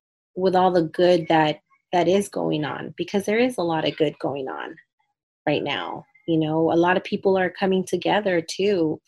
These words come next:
families, you know, uh, parents who don't get to spend time with their children, you know, couples who don't get to see each other and get to know each other better.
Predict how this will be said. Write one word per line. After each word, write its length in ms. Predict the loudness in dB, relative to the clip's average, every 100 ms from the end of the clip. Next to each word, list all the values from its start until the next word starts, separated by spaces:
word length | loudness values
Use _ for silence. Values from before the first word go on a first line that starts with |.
| -4
families, 680 | 0 2 2 0 -2 -6 -12 _ _ _ _ _ -4
you 100 | 0
know, 380 | 2 2 0 -2 -4
uh, 160 | -4 -4
parents 420 | 0 4 4 2
who 80 | 0
don't 300 | 2 2 2
get 120 | 0 -4
to 80 | -8
spend 280 | -2 -4
time 240 | -2 0 0
with 120 | 0
their 140 | -2
children, 760 | -2 -2 0 0 -2 -4 -6 -12 _ _ _ _ -2
you 100 | 0
know, 160 | 0
couples 480 | -2 0 0 0 -4 -2
who 120 | 2
don't 280 | 4 4 4
get 140 | 0
to 120 | 0
see 160 | -2 2
each 280 | 2 2 2
other 540 | 2 2 2 0 -2 -6 _ _ _ 0
and 400 | 2 4 2 0 -6 0
get 200 | 2 2
to 100 | 2
know 260 | 4 6 4
each 200 | 4 2
other 260 | 4 4
better. 640 | 4 2 2 0 -2 -4